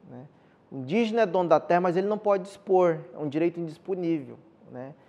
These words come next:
Ele pode usufruir de tudo que está ali, mas ele não pode jamais dispor de sua terra.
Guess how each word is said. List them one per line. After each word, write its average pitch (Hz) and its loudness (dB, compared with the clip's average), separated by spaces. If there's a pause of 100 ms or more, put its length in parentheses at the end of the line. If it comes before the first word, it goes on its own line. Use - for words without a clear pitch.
(240)
Ele 131 -14
pode 143 2
usufruir 165 -2
de 147 -8
tudo 175 -6
que 175 -12
está 160 -2
ali, 151 0
mas 156 -4
ele 156 -8
não 160 -8
pode 156 -2
jamais 185 -2
dispor 143 -6
de 127 -14
sua 135 -10
terra. 120 -8